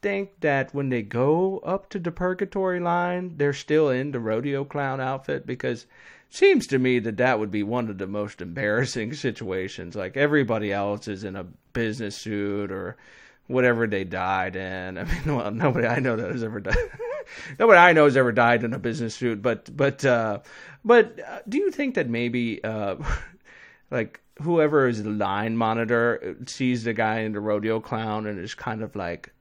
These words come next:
"Uh, sir, if you wanna step out of line and change into some <laughs> normal, non-completely embarrassing clothes, <laughs> we can let that happen." And there's maybe, like, a little curtain that he can kinda go behind.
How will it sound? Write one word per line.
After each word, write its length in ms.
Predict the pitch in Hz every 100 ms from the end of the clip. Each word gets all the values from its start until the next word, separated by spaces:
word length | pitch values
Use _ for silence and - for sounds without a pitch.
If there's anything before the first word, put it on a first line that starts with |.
| -
"Uh, 240 | 107 98 -
sir, 540 | - 131 123 127 139 _ - - _ -
if 140 | 135 165
you 120 | 196
wanna 260 | 196 147
step 380 | 120 - 127 127
out 160 | 120 117
of 140 | 110
line 440 | 113 104 110 120 120
and 160 | 113 107
change 380 | 110 107 110 110
into 180 | 131
some 400 | 127 - 110 113 -
<laughs> 60 |
normal, 720 | 160 139 139 165 156 147 - _ - - - _
non-completely 1000 | 120 120 123 127 123 120 113 120 117 117
embarrassing 600 | 113 110 104 104 107 113
clothes, 500 | 107 - 107 110 139 202 226
<laughs> 200 | - 160
we 180 | 143 156
can 200 | 151 123
let 180 | 104 -
that 180 | 110 -
happen." 480 | 92 104 117 113 180
And 140 | 135
there's 160 | 123 123
maybe, 280 | 123 113
like, 180 | 110 104
a 40 | 107
little 480 | 104 104 101 110 -
curtain 380 | - 131 113 123
that 120 | 117
he 120 | 120 120
can 120 | 120
kinda 220 | 123 107
go 160 | 104 104
behind. 420 | - 143 131